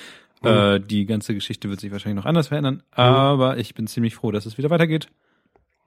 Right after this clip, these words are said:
Speaker 2: Und
Speaker 1: Hm.
Speaker 2: es ist eigentlich genauso awesome wie immer.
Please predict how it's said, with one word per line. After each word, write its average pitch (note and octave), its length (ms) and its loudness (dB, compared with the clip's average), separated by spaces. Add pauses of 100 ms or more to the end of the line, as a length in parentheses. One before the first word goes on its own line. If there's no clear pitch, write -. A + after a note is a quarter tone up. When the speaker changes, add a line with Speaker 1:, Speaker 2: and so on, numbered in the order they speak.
(120)
Speaker 2:
Und B2 480 6
Speaker 1:
Hm. - 60 -20 (120)
Speaker 2:
es - 200 -4
ist - 220 -16
eigentlich A#2+ 260 -6
genauso A2+ 300 -6
awesome A2 300 -6
wie A#2+ 320 -4
immer. G#2 260 2